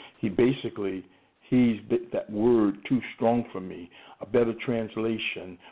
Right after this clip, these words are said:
would be, "They are too shrewd." So basically what he's saying in that passage is, "These boys right here, they some conniving ones.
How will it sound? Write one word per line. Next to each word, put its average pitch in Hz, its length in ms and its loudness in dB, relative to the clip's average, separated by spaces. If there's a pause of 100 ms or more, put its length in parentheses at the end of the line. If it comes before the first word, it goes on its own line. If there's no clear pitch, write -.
(140)
would 104 180 -2
be, 101 280 -2 (260)
"They 104 160 2
are 90 200 -6 (160)
too 117 300 2 (500)
shrewd." 104 560 0 (1500)
So 113 100 2
basically 110 520 0
what 101 160 -2
he's 104 120 -8 (120)
saying 113 320 0
in 87 80 -14
that 85 160 -16
passage 113 400 -4
is, 85 120 -18 (480)
"These 160 200 2
boys 107 240 -4
right 98 160 0
here, 156 300 4 (1000)
they 135 220 2
some 95 140 -4
conniving 90 1120 0
ones. - 180 -20